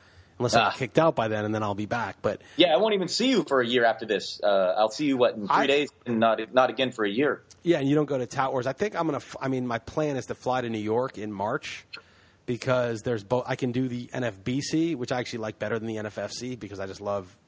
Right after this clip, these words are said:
Speaker 1: that baseball, the, the setup they have for baseball.
Speaker 2: Sure.
Speaker 1: Um, and I can do that and Tout Wars the same, you know, it's like an eight-day span.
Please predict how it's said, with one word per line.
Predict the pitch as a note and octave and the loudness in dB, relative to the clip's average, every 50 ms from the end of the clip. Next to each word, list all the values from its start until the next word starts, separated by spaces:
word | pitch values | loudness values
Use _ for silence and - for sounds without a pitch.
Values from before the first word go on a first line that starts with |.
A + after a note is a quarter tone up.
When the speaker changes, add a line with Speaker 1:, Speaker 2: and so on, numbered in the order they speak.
| _ | _
Speaker 1:
that | - G2 F#2 - | -12 -12 -10 -8
baseball, | - G2+ G2 - - - - | -8 -8 -10 -10 -12 -14 -12
the, | G#2 A2 G#2 | -10 -10 -10
the | E2+ - - | -8 -10 -10
setup | - - G#2+ G#2+ - | -8 -8 -8 -8 -8
they | A2+ G#2+ | -8 -10
have | G#2 | -8
for | - G#2 | -8 -8
baseball. | F#2 G#2+ G#2 G2+ - - B2+ C3 - - - - - - - _ | -8 -8 -8 -6 -4 -4 -2 -2 -4 -6 -12 -20 -20 -20 -12 _
Speaker 2:
Sure. | - - G#2+ G2 G2+ | -4 0 0 0 2
Speaker 1:
Um, | G#2+ A2 G#2 G#2 G2+ G2 - - - _ _ _ - | 0 -2 -4 -4 -6 -8 -14 -20 -20 _ _ _ -6
and | B2+ A#2+ | -4 -2
I | C3 | -2
can | B2+ - B2+ | -2 -2 -2
do | B2+ B2+ B2 | -2 0 0
that | C3+ C#3 C3+ - - | 2 0 0 0 -2
and | C3+ C3 C3 B2+ A#2+ | -4 -4 -4 -4 -2
Tout | B2+ B2 B2+ C3 | 0 0 0 0
Wars | C3 C3+ C#3+ C#3 A2+ | 0 0 0 0 -2
the | - | -4
same, | - - C#3 B2+ A#2+ B2 B2+ | -6 -4 -2 -2 -2 -2 -2
you | B2 | -4
know, | A2+ | -4
it's | A2 - B2 | -4 -4 -6
like | G#2+ G#2 | -6 -4
an | G#2 | -4
eight-day | A2 A#2 A2+ - A#2 G#2+ G#2 | -4 -4 -4 -4 -4 -4 -4
span. | - - - G#2+ G#2 G#2+ A#2+ C3 C3+ | -6 -6 -6 -6 -6 -6 -6 -8 -10